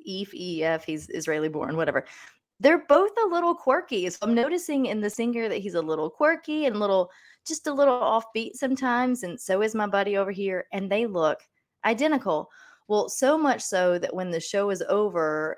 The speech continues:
and we go to this little, like, uh, bar beside the place, I, at the se-, like, when we first got out there, some of the people who would listen to the show were asking my buddy for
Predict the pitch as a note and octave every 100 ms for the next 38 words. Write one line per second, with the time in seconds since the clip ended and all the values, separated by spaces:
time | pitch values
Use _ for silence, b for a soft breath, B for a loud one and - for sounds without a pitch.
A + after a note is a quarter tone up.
0 | - F3 F3+ F3 E3+ E3+ E3+ D#3+ F3+ E3+
1 | D#3 D3+ E3 - E3 E3 E3+ - - F#3
2 | G3+ F#3 F3+ F3 D#3+ D#3 - G3+ G#3+ F3
3 | F3+ - - b b b b _ _ -
4 | G3 G3+ G#3 G3+ - F3+ F3+ F#3+ F3+ G#3+
5 | G#3+ F3 E3+ F#3 F#3+ F#3 A3+ A#3+ - F#3
6 | E3 D#3+ E3 D#3+ E3 - F3 E3 D#3+ E3+
7 | E3 D#3+ C#3+ F3+ E3+ E3 E3 - D#3 D3
8 | D3+ F3 F#3 F3 D3+ D3 D#3+ E3 D#3+ E3
9 | D3+ D3+ D#3 D#3 - C#3+ C3+